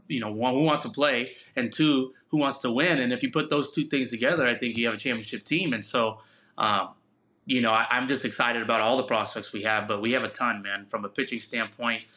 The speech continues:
I mean, they might not even be quote unquote ranked prospects, but guys that I saw that, that really stood out, you know, tons of guys, but, uh, Deshaun Kearsley in Double A, uh, Luis Severino, we got Sevy,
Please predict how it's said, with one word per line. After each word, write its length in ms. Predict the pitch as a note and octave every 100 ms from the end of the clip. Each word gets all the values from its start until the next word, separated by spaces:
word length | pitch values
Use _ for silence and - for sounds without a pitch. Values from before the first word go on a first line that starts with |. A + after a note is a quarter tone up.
| - - _
I 80 | A#2
mean, 300 | A2+ G#2+ G2+
they 120 | B2
might 200 | A#2 B2
not 140 | A#2 A#2
even 220 | A2+ A2+
be 220 | A2+ G#2+
quote 180 | G#2+ B2
unquote 260 | A2+ B2 A2
ranked 420 | G#2+ A#2+ A#2+ A2+
prospects, 600 | - C#3+ C#3 - B2 A#2
but 320 | - B2 A2 - - _
guys 220 | C3 C3+
that 100 | A#2+
I 140 | A#2
saw 380 | B2 - B2+ B2 A#2+
that, 220 | A2+ -
that 260 | A#2+ A2
really 220 | C3+ C#3+ A#2+
stood 280 | - B2+
out, 300 | A2+ A2+ A#2+
you 80 | A#2
know, 280 | G#2+ G2+ G2+ _ _ - _ _
tons 240 | - F#3
of 60 | B2+
guys, 300 | G2 G2 -
but, 400 | C3+ A2+ - - _
uh, 300 | A#2 G#2 G2+
Deshaun 440 | - C3+ D3 A#2 G#2+
Kearsley 760 | - C3+ - C3 A#2+ A2+ - _ _ _
in 160 | A#2 G#2+
Double 320 | A#2+ A#2 A#2
A, 180 | A2+ G#2+ G#2 -
uh, 260 | A#2 A2
Luis 340 | G#2+ A2 A2+ G#2+
Severino, 840 | A#2+ G#2+ A2 A#2+ A#2+ A#2 A2+ A2 _ _
we 100 | -
got 120 | A2 G#2+
Sevy, 520 | - C3 B2 B2